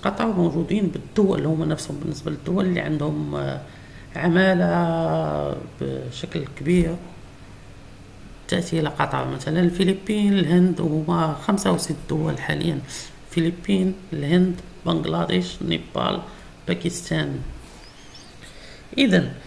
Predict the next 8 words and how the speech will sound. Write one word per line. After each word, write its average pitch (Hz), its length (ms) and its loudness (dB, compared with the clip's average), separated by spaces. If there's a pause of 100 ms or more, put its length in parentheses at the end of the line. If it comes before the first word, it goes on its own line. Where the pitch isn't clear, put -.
(800)
فمثالنا 190 1400 6
اليوم 240 400 6
سيكون 196 640 2
بخصوص 185 800 0
ال 175 200 2
كيو 170 440 2
في 151 240 -2
سي. 123 360 -2